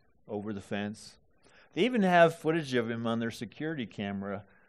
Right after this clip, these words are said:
cutting their Christmas lights, which they had hanging on the back fence. I mean, this guy was just mean.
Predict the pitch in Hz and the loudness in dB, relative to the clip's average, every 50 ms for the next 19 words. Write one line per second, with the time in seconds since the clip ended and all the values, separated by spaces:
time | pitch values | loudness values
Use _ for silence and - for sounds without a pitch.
0 | _ _ _ - - - 175 196 190 165 123 104 104 - - - 285 285 - - | _ _ _ -8 -6 -4 -4 -2 -2 -2 -4 -4 -6 -6 -8 -12 -12 -10 -10 -10
1 | - 208 196 - - - 87 85 82 90 - - - 104 90 - - 107 98 104 | -10 -10 -10 -10 -10 -10 -8 -8 -10 -10 -14 -14 -14 -14 -12 -10 -8 -6 -4 -2
2 | 107 101 95 90 98 - - - _ _ _ _ - 143 139 135 123 113 107 98 | -4 -4 -4 -8 -12 -18 -20 -20 _ _ _ _ -10 -8 -6 -6 -6 -6 -6 -6
3 | 92 92 92 95 90 85 87 - - 127 113 - - - - - - - _ _ | -8 -8 -8 -8 -8 -8 -10 -12 -14 -14 -14 -16 -18 -20 -20 -20 -20 -20 _ _
4 | _ _ _ _ _ _ _ _ _ _ _ _ _ _ _ _ 139 135 170 285 | _ _ _ _ _ _ _ _ _ _ _ _ _ _ _ _ -10 -8 -8 -8
5 | - - - - - 139 113 104 110 98 - 92 90 95 139 262 339 311 214 - | -10 -12 -10 -6 -6 -6 -4 -6 -8 -10 -10 -12 -12 -10 -10 -10 -8 -10 -12 -14